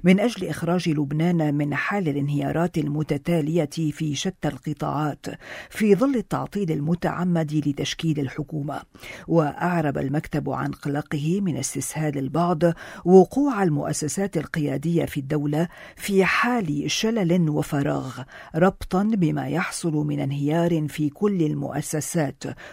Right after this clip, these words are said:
وهو يطرق أبواب القطاعات الأمنية والعسكرية. النائب السابق فارس سعيد غرد عبر تويتر: "لبنان تحت الاحتلال، وسنضيق الاقتراع كما في العراق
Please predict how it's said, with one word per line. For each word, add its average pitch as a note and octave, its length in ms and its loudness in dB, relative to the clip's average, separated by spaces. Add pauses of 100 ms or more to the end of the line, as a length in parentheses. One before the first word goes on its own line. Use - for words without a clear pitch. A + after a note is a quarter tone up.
وهو D#3 460 2
يطرق C#3+ 760 -2
أبواب D3+ 500 0
القطاعات D3+ 800 -2
الأمنية F#3+ 560 0 (600)
والعسكرية. D#3 880 0 (840)
النائب G#3+ 400 6
السابق A3+ 640 2
فارس D#3 560 0
سعيد E3+ 520 0
غرد E3 540 2
عبر D3 340 0
تويتر: C#3+ 640 -4
"لبنان E3 840 2
تحت - 280 -2
الاحتلال، D3 800 -2 (320)
وسنضيق F3 880 4
الاقتراع E3 760 -2
كما G#3 260 0
في - 140 -6
العراق D3+ 580 0